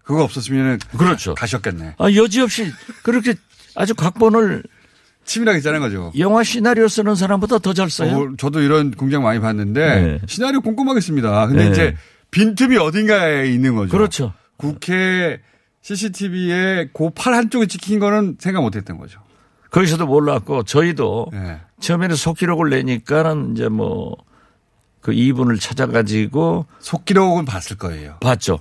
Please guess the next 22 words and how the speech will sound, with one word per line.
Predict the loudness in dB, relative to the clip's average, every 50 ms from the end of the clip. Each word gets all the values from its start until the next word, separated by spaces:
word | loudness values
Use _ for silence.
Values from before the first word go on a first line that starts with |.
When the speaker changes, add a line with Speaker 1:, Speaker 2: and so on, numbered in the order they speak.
| -6 _ _ -2
Speaker 1:
보고 | 0 2 2 4
나서 | 2 2 2 0 0
요 | 0 -2
빈 | -2 -2 -2 -2 0 0 0 0 -2 -6 -12 -16 -16 -14 -16 -18 -12 _
이분을 | -2 0 0 2 2 2 2 2
보고 | 2 2 2 2 2 2
요때 | 2 2 0 0 2 2 2 2 0
받았다고 | -4 -4 -4 -4 0 0 2 2 2 2
해야 | 2 2
되겠다. | 0 -2 0
Speaker 2:
그렇죠. | 0 2 2 2 2 2 0 0 0 -2 -4 -6 -10 -12
예. | -10 -10 -6
Speaker 1:
그렇게 | -6 -6 -6 -4
그림을 | -4 -2 0 0 0 0
그려놓은 | 0 0 2 2 4 2 2 2
거죠. | 0 0 -2 -4 -4
Speaker 2:
그렇죠. | 0 2 4 4 2 2 0 -2
Speaker 1:
꼼꼼한 | 0 0 0 2 2 2 2 2 -2 -6 -8 _ _ _ _
디자이너예요. | -8 -2 0 0 0 0 0 0 0 -2 0 0 0 -2 -2 -4 -8 _ -20 -20 -14 -16 -16 -14 -14
<laughs> | -16 -10 -10 -10 -10 -10 _ _ -12 -6
Speaker 2:
아, | -2 0 2 4 4 4 2
요즘 | 2 0 0 -2 -4 -4